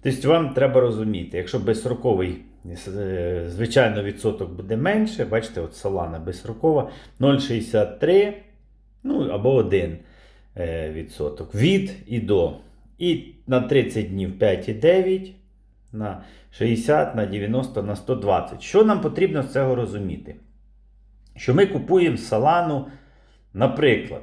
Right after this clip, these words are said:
по тридцять. На момент, коли закінчилось, ми кладемо сюди Solana, нас додається в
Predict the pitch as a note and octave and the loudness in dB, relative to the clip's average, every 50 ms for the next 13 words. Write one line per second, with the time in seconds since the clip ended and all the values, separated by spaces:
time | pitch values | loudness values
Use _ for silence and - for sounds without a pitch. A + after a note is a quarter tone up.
0 | - - - - - - D#3 C#3 A2 F2+ E2+ - - - - - - _ _ _ | -12 -6 -2 -2 0 2 2 4 4 4 2 -2 -6 -14 -18 -18 -20 _ _ _
1 | _ _ _ _ _ _ _ _ _ - G#2 A2+ B2 C3+ D3+ D#3+ E3+ F#3+ G#3 G3+ | _ _ _ _ _ _ _ _ _ -4 -2 0 2 2 2 2 2 2 2 2
2 | F#3 C#3 A#2 - - - - A#2+ A#2+ A#2+ G#2+ F#2+ F2+ G2+ G#2+ G#2+ - - F3 G#3 | 2 2 2 0 -4 -4 -2 0 0 2 0 0 0 -2 -4 -4 -2 -2 0 2
3 | A3 A3 A3 - - G2+ F#2 F2 - - - - - A#2 C3 B2+ B2 - G2+ A2 | 2 0 0 -2 -4 -2 -2 -4 -4 -8 -16 -12 -6 -2 0 0 0 0 2 0
4 | A2 A2 A2 G2+ F2+ F2 E2+ - E2 D#2+ D#2 D2+ - - F#2 F#2 F2 E2 D#2+ E2+ | 2 4 2 2 0 0 -4 -8 -10 -10 -12 -8 -6 -4 -2 -2 -2 -2 -4 -6
5 | F2+ G#2+ C#3+ F3 G#3 G#3+ - - - - F#2+ G#2+ C3+ D#3 E3 C3+ G#2+ G#2+ A2+ G2+ | -4 -4 -4 -4 -4 -6 -10 -14 -14 -8 -2 0 2 2 2 0 0 0 0 2
6 | G2 G#2 G2+ G#2 B2 C#3+ D#3+ E3+ E3 C#3+ - - A2 F2 E2 E2 E2+ G2+ | 4 2 2 2 2 2 2 2 2 0 0 -2 -6 -6 -6 -6 -2 2